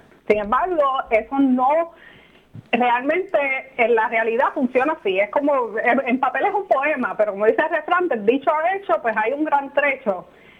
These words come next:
En la realidad, nosotros realmente somos una sociedad, este, donde no hay igualdad.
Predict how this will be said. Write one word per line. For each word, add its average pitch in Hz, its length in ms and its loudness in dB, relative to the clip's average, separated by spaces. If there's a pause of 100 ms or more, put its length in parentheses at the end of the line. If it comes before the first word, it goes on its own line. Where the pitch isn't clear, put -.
(120)
En 220 160 2
la 220 140 0
realidad, 233 480 0 (260)
nosotros 269 800 0 (640)
realmente 262 960 -2
somos 247 240 0
una 294 240 2
sociedad, 311 580 0 (460)
este, 226 640 0
donde 226 320 0
no 220 80 0
hay 247 140 0
igualdad. 190 520 -2